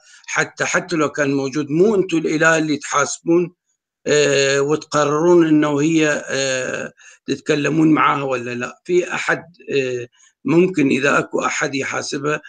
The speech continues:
مو أنتم. نصي-، نصيحة لها، أنتم اعطيتوها مجال، ف-، آه، يعني، آه، عزلتوها عنكم و-، وتركتوها بمحنتها. يعني هي راح ت-، تعيش وحدة مع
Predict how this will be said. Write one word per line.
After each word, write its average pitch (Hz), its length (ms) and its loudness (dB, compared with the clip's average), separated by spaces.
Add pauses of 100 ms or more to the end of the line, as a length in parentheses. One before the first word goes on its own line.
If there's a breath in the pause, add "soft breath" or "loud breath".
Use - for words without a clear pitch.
(280 loud breath)
مو 175 260 6
أنتم. - 360 4 (840)
نصي-، 190 460 -2
نصيحة 139 600 -2
لها، 123 280 -10 (460 soft breath)
أنتم 147 180 0
اعطيتوها 156 560 2
مجال، 170 580 2 (680)
ف-، 170 180 -6
آه، 139 360 2
يعني، 143 680 0
آه، 147 460 -2
عزلتوها 165 600 2
عنكم 180 600 2 (480)
و-، 143 560 -2
وتركتوها 143 640 2
بمحنتها. 170 600 -2
يعني 127 440 -4
هي 151 160 -2
راح 143 260 -4
ت-، - 340 -16 (100)
تعيش - 540 -6 (420 soft breath)
وحدة 151 580 0
مع 160 260 2